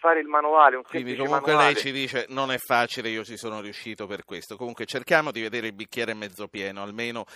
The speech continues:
Speaker 2: la sua testimonianza ci induce a pensarlo. Grazie a lei, allora veramente gli ultimi minuti sono per Gonnella e per Bernardini. Gonnella, eh, c-, si chiedeva l'ascoltatrice di Bolzano, "Ma dove vanno se non hanno casa a farsi domiciliari?"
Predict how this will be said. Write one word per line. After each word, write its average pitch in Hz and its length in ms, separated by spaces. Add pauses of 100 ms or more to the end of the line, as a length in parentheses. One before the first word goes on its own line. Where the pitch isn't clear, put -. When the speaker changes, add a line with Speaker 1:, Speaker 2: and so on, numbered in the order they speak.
(140)
Speaker 2:
la 117 180
sua 156 260
testimonianza 131 840
ci - 200
induce 127 580
a 120 140
pensarlo. 104 560
Grazie 139 380
a - 20
lei, 110 220
allora 104 260
veramente 117 520
gli 101 40
ultimi 104 280
minuti 113 320
sono 95 200
per 95 160
Gonnella 107 420
e - 40
per 90 160
Bernardini. 85 680 (320)
Gonnella, 101 760
eh, 117 240
c-, - 180
si - 220
chiedeva 131 400
l'ascoltatrice 123 800
di 113 100
Bolzano, 104 600
"Ma 135 200
dove 180 340
vanno 95 340
se 104 140
non 101 160
hanno 98 240
casa 87 400
a - 20
farsi 95 400
domiciliari?" 85 760